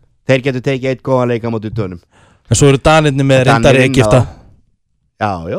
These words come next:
Speaker 1: Danmörk
Speaker 2: En ég meina
Speaker 1: Egyptar.
Speaker 2: að Danir myndu, segjum bara slisin myndi gerast, það segjum að Danir myndi bara tapa fyrir Króatum í kvöld, þá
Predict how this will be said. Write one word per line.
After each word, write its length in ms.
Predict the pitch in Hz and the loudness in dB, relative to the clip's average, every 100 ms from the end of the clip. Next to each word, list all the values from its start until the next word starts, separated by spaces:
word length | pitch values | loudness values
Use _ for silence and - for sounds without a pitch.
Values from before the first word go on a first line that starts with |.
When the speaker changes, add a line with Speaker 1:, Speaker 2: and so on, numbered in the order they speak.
| - | -6
Speaker 1:
Danmörk 320 | 139 135 110 127 | -4 -4 -2 2
Speaker 2:
En 80 | 147 | 4
ég 60 | 196 | 4
meina 160 | 214 | 4
Speaker 1:
Egyptar. 80 | 202 | 4
Speaker 2:
að 60 | - | 4
Danir 420 | 214 285 302 220 | 4 6 4 4
myndu, 220 | 226 175 | 4 2
segjum 240 | 151 214 208 | 2 0 2
bara 160 | 202 | 2
slisin 800 | 185 - 202 233 269 240 214 196 175 | 0 -2 0 0 2 0 0 -2 -2
myndi 260 | 196 202 196 | -2 -2 -2
gerast, 460 | - 233 180 104 - | -2 2 2 2 -2
það 100 | 131 | 0
segjum 160 | 147 147 | 0 0
að 80 | |
Danir 340 | - 175 190 175 | 0 2 2 0
myndi 160 | 165 156 | -2 -2
bara 80 | 160 | -4
tapa 440 | - 175 190 - | -2 0 0 0
fyrir 160 | 131 139 | -2 0
Króatum 420 | - 180 156 135 | 2 4 4 2
í 40 | 127 | 2
kvöld, 320 | 147 110 117 - - - | 4 2 2 -14 -20 -20
þá 80 | - | -2